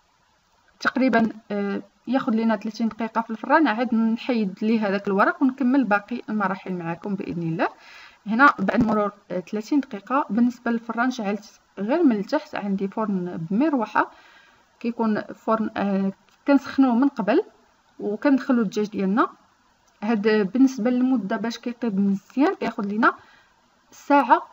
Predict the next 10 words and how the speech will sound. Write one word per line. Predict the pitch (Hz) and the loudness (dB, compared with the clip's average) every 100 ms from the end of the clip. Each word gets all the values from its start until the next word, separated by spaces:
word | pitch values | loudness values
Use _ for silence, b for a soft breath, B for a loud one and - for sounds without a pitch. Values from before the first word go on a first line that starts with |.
| _ | _
ونصف، | 208 202 175 175 - _ - | -4 0 0 -2 -10 _ -10
هذا | 208 214 214 | -4 -2 0
الا | 247 311 | 2 2
كان | 311 254 | 4 2
الدجاج | - 285 - - | 2 0 -2 -10
صغير. | - 170 170 - _ _ _ _ _ _ - | -18 -10 -8 -8 _ _ _ _ _ _ 0
كنخرجوا | 294 277 311 247 226 240 | 2 4 2 2 2 2
ال-، | 233 | 2
الدجاج | 202 196 - 214 | 0 -4 -6 -6
ديالنا | 214 202 240 | -4 -2 0